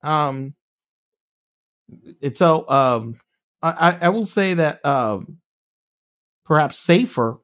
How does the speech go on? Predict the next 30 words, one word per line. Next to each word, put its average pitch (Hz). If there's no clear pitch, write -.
I, 160
I 165
mean, 196
used 233
to 196
have, 185
because 151
you 208
used 196
to 190
have 170
a 113
farm, 147
you 151
used 147
to 165
have, 151
like, 110
animals 131
and 110
things 131
like, 127
uh, 120
outside. 123
Uh, -
uh, -
you 139
know, 120
uh, 127
uh, 131